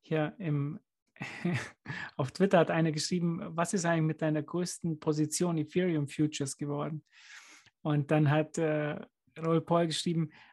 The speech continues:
"I never had Ethereum Futures, ähm, äh, layered on call options,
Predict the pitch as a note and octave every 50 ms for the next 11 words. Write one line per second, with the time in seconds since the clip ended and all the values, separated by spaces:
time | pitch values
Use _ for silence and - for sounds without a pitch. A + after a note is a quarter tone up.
0 | _ - E3 D#3 D#3+ E3+ F3 F#3+ F3+ F#3 D#3+ C#3+ D#3 E3 E3 D#3+ D#3 - - C#3+
1 | - - F3+ F3 E3 D#3+ D3+ D3 - - D3+ D3+ D3+ - D3+ C#3+ C3+ - - -
2 | _ _ _ _ _ _ _ - _ _ _ _ _ - D3+ D3 D3 D3 D3 E3
3 | G3 - _ _ _ _ _ _ _ _ _ _ _ _ _ _ _ - E3+ D3+
4 | D3 D3 D3+ D#3 F3 F#3 F#3 E3+ E3 - E3+ D#3 D3 - - E3 E3 E3 E3 D#3
5 | D#3 D3+ - - - D3+ D3 C#3+ C#3 C3+ - - - -